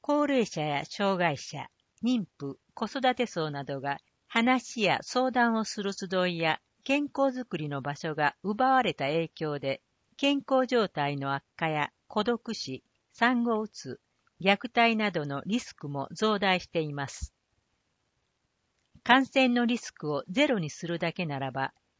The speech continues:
ステイホームすることがベスト。これからの季節は新型コロナと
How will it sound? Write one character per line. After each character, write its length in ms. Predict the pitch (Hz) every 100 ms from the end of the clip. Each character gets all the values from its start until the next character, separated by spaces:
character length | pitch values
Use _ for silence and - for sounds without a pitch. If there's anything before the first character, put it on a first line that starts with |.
| _
ス 180 | - -
テ 200 | - 262
イ 60 | 247
ホ 200 | 254 226
ー 40 |
ム 120 | 156
す 140 | 151 175
る 100 | 180
こ 160 | 180
と 160 | 175 180
が 160 | 135 -
ベ 160 | - 190
ス 140 | - -
ト。 160 | 131 - _ _ _ _ _ _ _ _ _ _ _
こ 120 | -
れ 100 | 254
か 160 | 277 277
ら 140 | 269
の 100 | 196
季 140 | 170 -
節 340 | 180 - -
は 240 | 139 135 - -
新 300 | - 277 277
型 300 | 269 247 233
コ 140 | 240
ロ 120 | 202
ナ 140 | 147 139
と 260 | 143 135